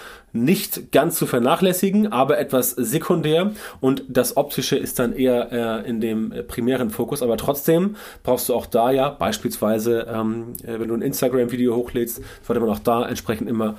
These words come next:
eine kleine Caption reinbauen oder selbst wenn du mit Reels arbeitest, machen... Äh, machen hier, ähm, Textelemente überhaupt, äh, keinen Schaden, also die nutzen die sogar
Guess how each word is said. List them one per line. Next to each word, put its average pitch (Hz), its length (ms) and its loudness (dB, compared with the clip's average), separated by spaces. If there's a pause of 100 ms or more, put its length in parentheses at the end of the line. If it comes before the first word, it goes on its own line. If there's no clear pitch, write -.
(220)
eine 113 80 -8
kleine 110 200 0
Caption 143 360 0
reinbauen 113 580 0
oder 120 200 0
selbst 120 160 4
wenn 127 100 4
du 120 40 4
mit 120 180 2
Reels 156 320 2
arbeitest, 123 680 0 (260)
machen... 120 440 0
Äh, 117 320 -2 (360)
machen 120 340 -2
hier, 110 480 -4
ähm, 104 600 -8 (160)
Textelemente 113 720 -2
überhaupt, 131 920 2
äh, 120 340 -2 (260)
keinen 117 240 0
Schaden, 131 360 2
also 117 160 0
die 117 120 2
nutzen 135 360 4
die 120 60 4
sogar 113 380 2